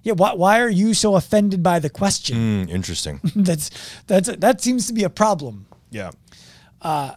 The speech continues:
Speaker 1: so I just thought it was important that I put all of that out there. But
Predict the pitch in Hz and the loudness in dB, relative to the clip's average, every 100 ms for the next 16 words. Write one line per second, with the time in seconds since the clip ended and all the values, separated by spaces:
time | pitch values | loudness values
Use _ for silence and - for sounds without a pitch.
0 | _ _ - 202 190 156 127 _ _ _ | _ _ -2 2 2 -2 -10 _ _ _
1 | _ _ - 185 170 196 180 160 160 170 | _ _ -4 -2 2 2 2 0 -2 -4
2 | 160 151 147 156 147 147 135 135 147 131 | -6 -6 -8 -8 -6 -6 -8 -10 -10 -12
3 | 120 - _ _ _ _ - 190 | -18 -18 _ _ _ _ -2 -2